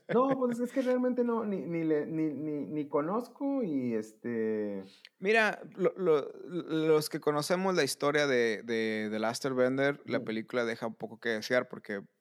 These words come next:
Speaker 2: cambió bastante a los personajes
Speaker 1: Ok.
Speaker 2: y algunas intenciones. Por otro lado, es una película que está contenida en sí, entonces hizo muchos cambios para poder contar una historia de una temporada de un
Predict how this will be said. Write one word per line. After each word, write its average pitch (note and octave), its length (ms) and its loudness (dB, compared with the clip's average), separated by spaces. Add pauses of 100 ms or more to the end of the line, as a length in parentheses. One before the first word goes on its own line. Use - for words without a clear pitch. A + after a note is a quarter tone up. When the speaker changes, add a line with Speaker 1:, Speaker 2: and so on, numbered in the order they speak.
Speaker 2:
cambió A2+ 340 0
bastante A2+ 420 -2
a - 20 -2
los A2 100 -4
personajes G#2+ 680 -8
Speaker 1:
Ok. A2 160 -8 (260)
Speaker 2:
y A#2+ 80 0
algunas A#2 320 -2
intenciones. A#2+ 680 -4 (640)
Por B2 140 6
otro C#3 240 4
lado, C#3 500 4 (100)
es A#2+ 140 -6
una C3 140 -2
película B2 320 -2
que A2+ 80 -10
está A2+ 200 -6
contenida A2+ 460 -4
en G#2 100 -4
sí, C#3+ 220 -2
entonces A#2 580 -4
hizo B2 220 -8
muchos B2 380 -6
cambios A#2+ 420 -2
para A2 260 -4
poder A2 280 -6
contar A2+ 340 -4
una A2+ 140 -6
historia A2+ 440 -4
de G2+ 300 -8
una G#2+ 200 -10
temporada G#2+ 600 -8 (340)
de G2+ 240 -8
un G#2+ 440 -10